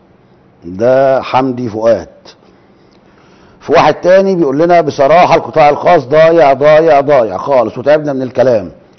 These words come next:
ومفيش فعل مشكلة سفر الشباب للخارج، شغل القطاع الخاص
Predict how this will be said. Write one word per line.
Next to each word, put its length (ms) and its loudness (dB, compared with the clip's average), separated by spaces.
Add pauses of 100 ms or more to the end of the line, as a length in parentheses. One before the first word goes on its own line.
ومفيش 800 -4 (100)
فعل 360 0
مشكلة 640 -4
سفر 300 -4
الشباب 340 -4
للخارج، 480 -4
شغل 260 -8
القطاع 280 -4
الخاص 460 -2